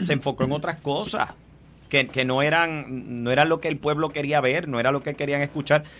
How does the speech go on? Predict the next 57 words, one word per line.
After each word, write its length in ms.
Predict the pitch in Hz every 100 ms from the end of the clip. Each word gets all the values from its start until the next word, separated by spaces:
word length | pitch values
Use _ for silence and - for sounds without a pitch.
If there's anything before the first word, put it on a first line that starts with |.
| -
No 260 | 143 156 151
sé 160 | 180
si 100 | 175
en 120 | 170
ese 160 | 165 180
momento 400 | 165 151 156 175
ya 200 | 147 135
ella 180 | 147 160
había 260 | 156 151
pensado 440 | 156 139 - 139 151
en 120 | 139
una 180 | 139 139
carrera, 440 | 143 143 143 139 - - -
eh, 280 | 139 143 135
a 120 | 131
la 100 | 131
gobernación 720 | 135 131 123 120 - 165 202
y 40 | 160
dijo, 180 | 151 165
"Espérate, 380 | - 113 139
yo 100 | 120
me 100 | 117 135
voy 160 | 160
a, 160 | 160 120
yo 160 | 117
me 60 | 135
voy 120 | 165
a 100 | 175
proyectar 560 | 175 165 147 143 147 165
en 240 | 160 143 139
esa 180 | 139
dirección 600 | 156 147 123 - 156 190 160
y 20 |
voy", 200 | 123 131
y 200 | 123 120
así 260 | 110 107 123
pues 260 | 156 147 - - -
abandonó 380 | 135 131 123 123
el 60 | 139
municipio, 560 | 165 151 214 220 226
pero 240 | 139 156 214
es 60 |
que 100 | -
el 80 | 147
problema 300 | 147 147 160
es 60 | 165
que 80 | 170
entonces 360 | 156 170 185
se 120 | 202
puso 260 | 135 135 151
a 40 |
atacar 380 | 156 160 135 147
a 40 | 160
las 120 | 139
figuras 340 | 131 117 139
del 140 | 143 151
partido 580 | 147 139 180 147 113